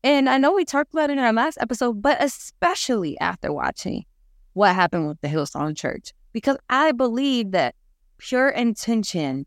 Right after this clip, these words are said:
hearts somewhere along the line took their focus off of Jesus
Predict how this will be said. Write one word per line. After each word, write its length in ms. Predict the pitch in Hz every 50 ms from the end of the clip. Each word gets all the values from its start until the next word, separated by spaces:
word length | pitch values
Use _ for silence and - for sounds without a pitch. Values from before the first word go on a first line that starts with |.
| _
hearts 460 | _ - - 214 196 151 139 151 160 _ _ _ _ _ _ _ _ _ _ _ _ _ _ _ _ _ _ _ _ _ _ _ -
somewhere 840 | - - 247 240 262 262 262 254 233 226 208 196 180 165 160 - -
along 340 | - 175 180 180 180 180 170
the 60 | 156
line 400 | 156 175 185 180 160 151 151 156
took 240 | - - 185 190 -
their 180 | - 151 147
focus 440 | 156 - - 185 175 - 175 151 -
off 240 | - - 131 - -
of 120 | 135 143
Jesus 480 | 135 - 156 165 165 143 143 127 113